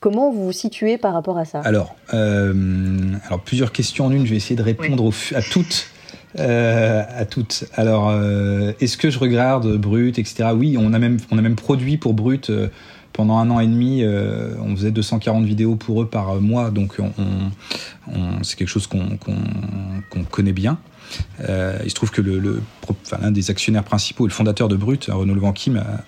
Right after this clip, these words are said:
Speaker 2: a une partie de notre capital. Il a deux pour cent de notre capital, un peu moins, euh, un et demi pour cent, je crois. Et, euh, et donc, du coup, euh, on, il sous-traitait, euh, chez nous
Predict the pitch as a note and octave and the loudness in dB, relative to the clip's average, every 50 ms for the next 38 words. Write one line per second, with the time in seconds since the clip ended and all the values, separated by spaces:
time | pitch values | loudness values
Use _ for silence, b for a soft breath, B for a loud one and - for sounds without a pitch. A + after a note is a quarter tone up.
0 | - - G2 G2+ G2 - F#2+ - - G#2+ G2+ F#2 F#2+ - F#2 - - - B2 C#3 | -6 -2 -2 0 0 0 -2 -2 0 0 0 0 0 -2 -6 -6 -4 -2 -2 -2
1 | C3+ B2 G2+ F#2+ F2 F2 G2+ G2 - G#2 - - A2 G#2 F#2+ - - F#2+ - - | -2 -2 -4 -4 -2 -2 -4 -4 -4 -4 -2 0 0 0 0 -2 -6 -10 -8 -8
2 | A#2 A#2+ B2 - - G2 G2 G#2 G2 G2 G2 G#2+ G#2+ G#2 - B B B B B | -10 -10 -10 -8 -8 -6 -4 -2 0 0 0 0 -2 -4 -8 B B B B B
3 | B B B B B B B B B - - A2+ G#2 G2+ G#2 G2+ F#2+ F#2+ F#2+ G2 | B B B B B B B B B -10 -6 -4 -4 -2 -2 -2 0 2 2 2
4 | G2+ G2 - F#2+ - - A2 A#2 - - - - - B B B B B B B | 2 0 -2 -6 -6 -6 -6 -6 -6 -8 -12 -14 -14 B B B B B B B
5 | B - - - A2 A2 G#2+ G#2 G2+ G2 F#2+ F#2 F2+ F#2 F#2+ G2+ - - G#2 G2 | B -6 0 2 4 4 4 4 2 2 2 0 -2 -2 -4 -4 -2 -2 0 2
6 | G#2 G2+ F#2+ F#2+ G2+ G2+ - - B2+ B2+ C3 B2 G#2+ G2+ G2 G2+ G2+ G#2 G2+ G2+ | 2 2 2 0 -2 -4 -2 0 0 2 4 4 2 2 0 -2 -2 -2 -2 -2
7 | G2 G#2 G#2+ G2 - - - B2+ - - B2 A2 - B2+ B2+ B2 A2 G2 F#2 - | -2 -2 -2 -2 -2 0 0 0 0 0 0 0 2 2 2 2 2 2 0 0
8 | - G#2+ G2+ G#2 B2 C#3 | 2 2 2 2 2 0